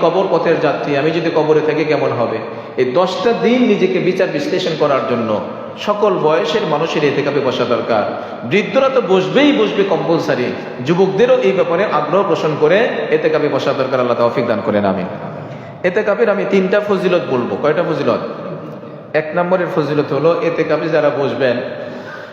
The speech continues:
রমজানের, বিশে রমজান আসরের পরে মাগরিবের আগে চাঁদ উঠা পর্যন্ত, এটা হলো সময়। এতেকাফ মূলত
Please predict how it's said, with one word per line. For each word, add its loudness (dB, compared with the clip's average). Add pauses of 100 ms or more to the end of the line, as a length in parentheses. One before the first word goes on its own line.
(140)
রমজানের, 0 (260)
বিশে 2
রমজান 2 (560)
আসরের 0 (100)
পরে 2
মাগরিবের 0
আগে 0 (560)
চাঁদ 2
উঠা 2
পর্যন্ত, 0
এটা 2
হলো 2
সময়। 0 (720)
এতেকাফ 0
মূলত 0